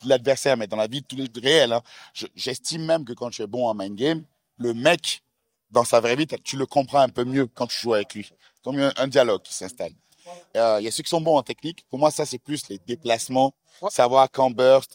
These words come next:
Speaker 1: euh, euh, euh,
Speaker 2: Whiff finish,
Speaker 1: ouais,
Speaker 2: par
Speaker 1: whiff
Speaker 2: exemple,
Speaker 1: finish,
Speaker 2: voilà, ouais.
Speaker 1: X Factor, sur les
Speaker 2: Ouais.
Speaker 1: jeux, quoi. Et, euh, il y a ceux qui sont bons en exé. C'est-à-dire qu'ils sont pas, ils sont pas, genre, Daigo, par exemple, il est toujours à la bonne distance.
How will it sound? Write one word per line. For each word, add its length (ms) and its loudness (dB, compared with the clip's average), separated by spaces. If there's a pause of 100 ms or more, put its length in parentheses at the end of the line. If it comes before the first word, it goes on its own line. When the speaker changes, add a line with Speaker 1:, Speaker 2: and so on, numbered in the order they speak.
Speaker 1:
euh, 260 2 (340)
euh, 840 0
euh, 0 - (160)
Speaker 2:
Whiff 200 -8
finish, 480 -6
Speaker 1:
ouais, 60 -2
Speaker 2:
par 100 2
Speaker 1:
whiff 100 -2
Speaker 2:
exemple, 340 0
Speaker 1:
finish, 100 -2 (100)
Speaker 2:
voilà, 240 2
ouais. 60 -2
Speaker 1:
X 140 -10
Factor, 600 8 (140)
sur 160 -10
les 120 4
Speaker 2:
Ouais. 60 6
Speaker 1:
jeux, 140 6
quoi. 180 0 (440)
Et, 240 4
euh, 200 8 (680)
il 60 -4
y 40 0
a 20 0
ceux 160 -4
qui 80 -8
sont 120 -2
bons 180 6
en 320 -6
exé. 360 -2 (520)
C'est-à-dire 200 0
qu'ils 100 -8
sont 120 4
pas, 200 2
ils 60 -8
sont 140 0
pas, 160 0 (160)
genre, 240 0 (180)
Daigo, 280 6
par 100 6
exemple, 140 0
il 60 -6
est 60 -12
toujours 260 -2 (100)
à 60 2
la 120 -2
bonne 320 0
distance. 540 -8